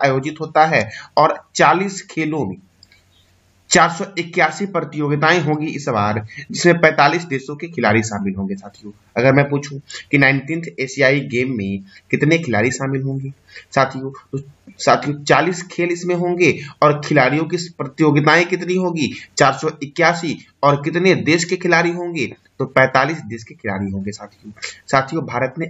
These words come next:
अब तक कितने मेडल जीते हैं एशियाई खेल में? ये उन्नीस वाले का साथियों छोड़ करके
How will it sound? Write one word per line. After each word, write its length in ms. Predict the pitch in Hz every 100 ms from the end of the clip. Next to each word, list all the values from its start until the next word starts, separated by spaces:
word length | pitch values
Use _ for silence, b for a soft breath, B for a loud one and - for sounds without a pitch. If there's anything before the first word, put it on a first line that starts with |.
| -
अब 200 | 131 147
तक 180 | 170 170
कितने 260 | 147 165 175
मेडल 280 | 131 123 120
जीते 280 | 107 107 113
हैं 160 | 139
एशियाई 460 | - 113 120 104 104
खेल 220 | 101 101
में? 220 | 98 98 - B B 143
ये 60 |
उन्नीस 380 | 143 147 156 165
वाले 200 | 127 113
का 100 | 123
साथियों 260 | 139 117 143
छोड़ 220 | 120 107
करके 360 | 107 104 156